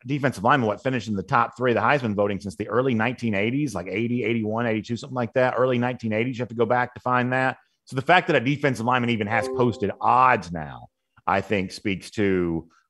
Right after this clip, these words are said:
uh, a really cool, just m-, level of momentum that Georgia fans themselves have kind of pushed for. Obviously, we've tried to amplify that here on our show, but as we've said,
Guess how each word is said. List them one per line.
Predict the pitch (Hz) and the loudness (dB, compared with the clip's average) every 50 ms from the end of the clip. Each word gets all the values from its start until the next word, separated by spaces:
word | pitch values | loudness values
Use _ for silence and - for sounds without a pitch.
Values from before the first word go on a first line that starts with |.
| _ - | _ -4
uh, | 95 92 87 87 85 87 95 - | 0 0 0 0 -2 -4 -2 -2
a | 110 113 | -2 0
really | 101 127 143 135 120 120 113 95 | 0 0 0 2 2 2 0 0
cool, | - - - 135 131 127 123 117 110 107 101 90 - _ _ _ _ _ _ _ _ _ - | -4 -4 -2 0 2 2 2 2 2 2 0 -2 -4 _ _ _ _ _ _ _ _ _ -8
just | 185 160 127 | -6 -4 -4
m-, | 131 131 151 156 | -4 -6 -4 0
level | 156 156 156 160 151 135 | 4 6 6 6 6 4
of | 123 117 | 4 4
momentum | 120 123 123 113 110 104 113 135 156 147 - 120 101 104 | 4 2 2 2 2 2 2 2 2 2 2 0 2 2
that | 120 123 | 2 0
Georgia | 110 117 170 196 202 185 | 2 2 0 0 0 0
fans | 196 185 175 165 127 | -2 0 0 0 0
themselves | 143 131 120 101 - 147 135 139 127 113 107 90 - | 0 -2 -2 0 2 2 4 6 6 4 4 2 0
have | 120 110 107 92 - | -2 -4 -2 -2 -2
kind | 113 98 | -4 -4
of | 92 - | -2 0
pushed | 117 113 - - | 0 0 0 0
for. | - 92 101 | -2 -2 0
Obviously, | 110 120 113 113 - - 101 | 0 0 0 -2 -4 -4 -4
we've | 113 110 - | -6 -4 0
tried | - 113 107 101 98 | 2 4 4 4 4
to | 98 92 87 85 - - _ _ - | 2 2 2 0 -2 -6 _ _ -2
amplify | 120 131 127 - 123 110 - 117 113 107 104 | 0 0 0 0 -2 -2 2 4 4 4 4
that | 101 104 101 95 | 4 4 2 2
here | 101 107 101 | 0 0 0
on | 95 92 | 2 2
our | 101 117 123 | 2 2 0
show, | 113 - - 87 85 | 0 -2 -4 -6 -4
but | 92 113 | -4 -4
as | 117 - | -4 -4
we've | 147 143 120 - | -6 -8 -4 0
said, | 156 127 110 127 | 0 0 0 0